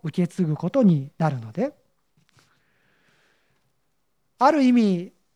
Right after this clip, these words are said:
すでに全財産の持ち主であると言えます。いつの日か必ず相続するわけですからね。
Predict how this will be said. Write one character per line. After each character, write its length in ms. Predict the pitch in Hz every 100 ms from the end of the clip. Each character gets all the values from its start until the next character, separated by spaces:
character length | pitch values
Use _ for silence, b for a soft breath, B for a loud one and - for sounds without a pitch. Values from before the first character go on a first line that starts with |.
| _ _
す 240 | - -
で 160 | 269 277
に 160 | 196 147
全 400 | 127 262 320 202
財 320 | 214 262 262
産 340 | - 202 190
の 160 | 165 151
持 240 | 147 202
ち 160 | - 320
主 280 | 330 285 -
で 160 | 269
あ 60 | 226
る 140 | 214
と 560 | 208 269 269 226 220 _ _ _ _ _ _ _ _ _ _ _ _ -
言 120 | 190
え 100 | 160
ま 140 | 127
す。 340 | - - - - _ _ _ _ _ _ _ _ _ _ _ _ -
い 100 | 175
つ 60 |
の 120 | 165
日 80 | 143
か 100 | 147
必 460 | - 170 202 196 170
ず 220 | 170 175 _ _
相 260 | - 202 202
続 480 | 185 185 170 165 - -
す 140 | -
る 100 | 175
わ 120 | 170
け 160 | 160 156
で 120 | -
す 60 | -
か 120 | -
ら 100 | 143
ね。 240 | 202 269